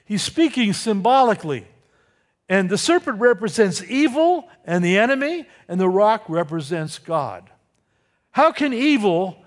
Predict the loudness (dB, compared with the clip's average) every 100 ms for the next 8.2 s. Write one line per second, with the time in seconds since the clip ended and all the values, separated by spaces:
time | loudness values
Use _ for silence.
0 | _ -4 -2 4 4 4 2 -4 -12 -20
1 | _ 2 2 2 -2 -2 -2 -2 -6 -10
2 | -16 _ _ -4 -2 2 4 4 0 -4
3 | -4 -2 -2 -6 -18 _ _ _ _ _
4 | _ _ _ 4 4 4 -2 0 2 0
5 | -6 -10 -6 2 2 2 -4 0 0 2
6 | 2 2 0 -6 -8 -4 -6 -6 -8 -8
7 | -8 -12 _ -16 2 4 4 4 4 2
8 | -2 -6